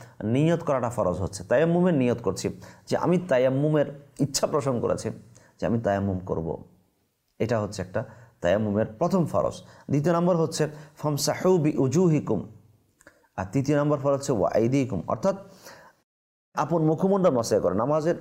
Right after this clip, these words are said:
মধ্যে নামাজ আদায় করার জন্য আমরা যে উজু করে থাকি, উজুর মধ্যে যতটুকু পরিমাণ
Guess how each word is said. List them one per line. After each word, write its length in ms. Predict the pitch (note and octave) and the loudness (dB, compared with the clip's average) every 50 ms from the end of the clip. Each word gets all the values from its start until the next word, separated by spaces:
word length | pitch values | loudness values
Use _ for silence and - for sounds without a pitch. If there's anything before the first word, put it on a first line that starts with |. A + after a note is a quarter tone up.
| - - - | -4 -6 -4
মধ্যে 380 | C3+ C3 B2+ D#3 D#3 D#3 D#3 - - - - - - | -4 -2 0 -2 -2 -2 -6 -12 -18 -20 -14 -8 -4
নামাজ 360 | G2 G2+ G#2+ C3 D3+ D#3 D3 | -2 0 0 0 0 0 2
আদায় 180 | C#3 B2+ B2+ A#2+ | 2 2 2 2
করার 240 | - A#2 A2 A2+ | 2 2 0 0
জন্য 180 | A#2+ B2+ A#2 A2+ | 0 0 0 0
আমরা 160 | G#2+ A2 A#2 | 0 0 0
যে 80 | A#2 - | -2 0
উজু 280 | - - E3 D#3+ F#3 F3 | 0 0 2 2 2 2
করে 180 | D3+ D3 B2 | 2 0 0
থাকি, 260 | A#2 A#2+ A2+ - - - - - - - - | -2 -4 -4 -6 -6 -6 -8 -12 -20 -10 -4
উজুর 200 | - C3+ D3 D3 | -2 0 2 2
মধ্যে 180 | E3 E3+ - D3 | 2 2 2 2
যতটুকু 500 | - C3 B2+ - E3+ F#3 F3+ F3 - - | 2 2 2 2 2 0 0 -2 -4 -2
পরিমাণ 340 | - E3 D#3+ D3+ D3 C3+ | 0 0 2 2 2 0